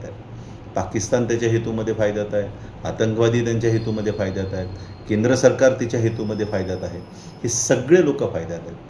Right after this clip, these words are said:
नुकसानीत मात्र हे दोन खरे सच्चे घटक आहेत की ज्यांना ह्याच्यामुळे खऱ्या अर्थाने नुकसान होत आहे. आणि आता झाल्यानंतर तुम्ही काय करणार, हे तर होईलच हो,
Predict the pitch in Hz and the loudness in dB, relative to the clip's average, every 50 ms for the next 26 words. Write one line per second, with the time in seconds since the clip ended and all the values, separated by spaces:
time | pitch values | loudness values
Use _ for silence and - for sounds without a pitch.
0 | - - - - - - 107 107 104 - - 135 127 143 147 143 139 120 117 104 | -20 -20 -18 -14 -8 -4 -4 -4 -4 -2 0 2 4 4 4 2 0 -2 -2 -2
1 | 113 107 104 107 104 92 98 107 107 107 107 101 - - 107 101 104 104 104 101 | -2 -2 0 -2 -2 -2 -2 -2 -2 -2 -4 -6 -4 -2 -2 0 2 0 0 -2
2 | - - 98 - - - - 117 98 92 90 87 90 87 90 85 - 82 82 - | -2 -6 -6 -8 -8 -6 -4 -4 -4 -4 -4 -4 -4 -4 -6 -6 -8 -8 -10 -12
3 | - - - - - - - - 95 87 95 92 95 101 104 98 95 90 95 90 | -14 -18 -18 -18 -18 -14 -10 -10 -6 -4 -2 0 0 2 2 0 0 0 -2 -4
4 | 87 87 87 85 85 87 - - - - - - - - 113 113 123 120 110 - | -4 -4 -4 -6 -6 -8 -10 -14 -18 -18 -18 -16 -4 -2 0 2 4 4 4 4
5 | - 107 95 92 90 87 85 - - 95 82 73 76 76 - - 92 90 - - | 2 0 -2 -2 -2 -4 -6 -8 -8 -10 -10 -10 -12 -14 -14 -14 -16 -16 -16 -18
6 | - - - - - - - - 101 110 127 147 165 175 - - - - - - | -20 -20 -20 -20 -20 -20 -12 -8 -4 -2 -2 0 -2 -2 -4 -8 -14 -18 -20 -20
7 | - - - - - - - - 107 - - 170 175 120 - - - 92 104 120 | -20 -20 -20 -20 -20 -8 -6 -4 0 4 6 6 6 6 2 -2 -2 2 4 6
8 | 185 196 196 190 190 185 175 196 185 175 175 185 180 175 170 160 151 - - - | 6 6 6 6 6 4 4 4 2 2 2 2 2 4 4 4 4 4 4 2
9 | 110 95 92 82 80 78 - - - - - - - - - - - - - - | 0 0 0 -2 -6 -8 -10 -14 -18 -20 -20 -20 -20 -20 -20 -20 -20 -20 -20 -20
10 | - - - - - - 117 117 117 160 120 104 117 131 139 127 120 98 87 90 | -20 -20 -20 -6 0 2 2 4 4 2 2 4 4 4 6 6 4 2 2 -2
11 | 101 95 | -4 -4